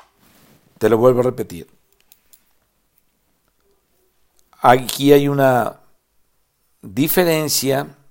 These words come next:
muy importante en, entre, entre, entre, o sea, cuando llegamos a un lugar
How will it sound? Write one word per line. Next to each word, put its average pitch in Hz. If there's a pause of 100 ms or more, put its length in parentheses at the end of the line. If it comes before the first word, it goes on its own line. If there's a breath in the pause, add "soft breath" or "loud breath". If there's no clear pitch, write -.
(100)
muy 131
importante 123 (2000 soft breath)
en, 110
entre, 110
entre, 110
entre, 101
o 104
sea, 110
cuando 117
llegamos 143
a 143
un 147
lugar 123